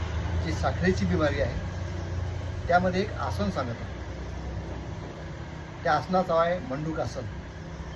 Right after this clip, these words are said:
मंडूक आसन जर आपण नियमित केलं, तर निश्चित तुमची शुगर ही कंट्रोल राहते. ते आसन, त्याची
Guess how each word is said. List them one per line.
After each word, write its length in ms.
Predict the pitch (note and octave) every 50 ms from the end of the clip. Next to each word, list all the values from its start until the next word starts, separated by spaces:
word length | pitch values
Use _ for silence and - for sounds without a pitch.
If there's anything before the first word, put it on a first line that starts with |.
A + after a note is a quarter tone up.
| - - - - - - - - - -
मंडूक 260 | B2+ C#3+ E3 F3 F#3 F3+
आसन 340 | F3+ E3 - - G3 G3
जर 180 | F#3 - - F3
आपण 280 | E3+ D3+ C#3 - D3+ D3
नियमित 300 | C#3+ C#3+ D#3 F3 G3+ G3 - -
केलं, 180 | - - C3 - - - - - - - - - - - - - - - - -
तर 60 | D3+
निश्चित 320 | D3+ E3 F3 - - G3
तुमची 340 | - - F3 - - - F3+
शुगर 340 | - - - D#3 D#3+ F3+ E3
ही 120 | C#3+ D#3
कंट्रोल 380 | D3+ - D3+ A#2+ A2+ C3 C3+ B2+
राहते. 460 | A#2 G#2 - - - - - - - - - - - - - - - - - - - - - - - - - - - - - - - - - - - - - - - - - - -
ते 60 | E3+
आसन, 300 | D#3+ - - - F3 F#3 F3+ - - - - - - - - - - - -
त्याची 220 | - C#3 - -